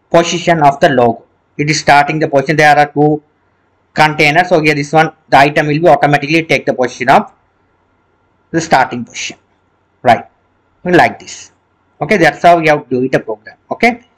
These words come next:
Now after that what you are going to do is here, we have to do the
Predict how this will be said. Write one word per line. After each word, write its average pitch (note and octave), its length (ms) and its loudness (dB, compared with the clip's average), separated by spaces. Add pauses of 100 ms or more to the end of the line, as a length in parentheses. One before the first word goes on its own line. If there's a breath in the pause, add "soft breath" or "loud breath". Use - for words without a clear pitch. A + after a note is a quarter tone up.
(260)
Now A3 360 2 (180)
after A3 220 2
that A3 120 2
what F#3+ 160 0
you F3 60 2
are D#3+ 60 0
going D3+ 180 0
to D3 80 0
do C#3 60 0
is C3+ 140 -8
here, D3+ 340 0 (500)
we G3 80 2
have G#3 120 4
to F#3+ 60 -12
do D3+ 160 -2
the F3 260 0